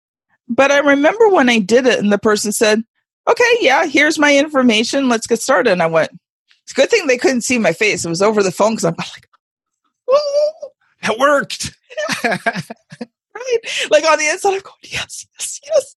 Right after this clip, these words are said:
Speaker 1: yes, yes," right? But it does. Like, you,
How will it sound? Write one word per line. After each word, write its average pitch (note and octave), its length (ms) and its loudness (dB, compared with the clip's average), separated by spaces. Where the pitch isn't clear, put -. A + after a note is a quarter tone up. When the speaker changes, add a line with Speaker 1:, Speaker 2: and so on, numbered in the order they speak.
Speaker 1:
yes, D5+ 360 -14
yes," D5+ 320 -4
right? - 320 -6
But C4 300 0
it A#3+ 140 -6
does. - 720 0
Like, G#3+ 240 0
you, B3 220 0